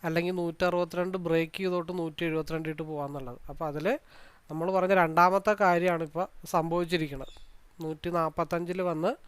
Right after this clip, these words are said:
ഇപ്പൊ രണ്ടേ അൻപത്തെട്ടായി. ഈ ട്രെൻഡ് അങ്ങ് കണ്ടിന്യൂ ചെയ്ത് കഴിഞ്ഞാൽ മാർക്കറ്റ് പോയി നിൽക്കുന്നത് നൂറ്റി എഴുപത്തിരണ്ടിലായിരിക്കും.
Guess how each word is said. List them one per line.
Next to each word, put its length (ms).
ഇപ്പൊ 320
രണ്ടേ 360
അൻപത്തെട്ടായി. 720
ഈ 80
ട്രെൻഡ് 360
അങ്ങ് 160
കണ്ടിന്യൂ 480
ചെയ്ത് 240
കഴിഞ്ഞാൽ 340
മാർക്കറ്റ് 520
പോയി 260
നിൽക്കുന്നത് 600
നൂറ്റി 320
എഴുപത്തിരണ്ടിലായിരിക്കും. 1080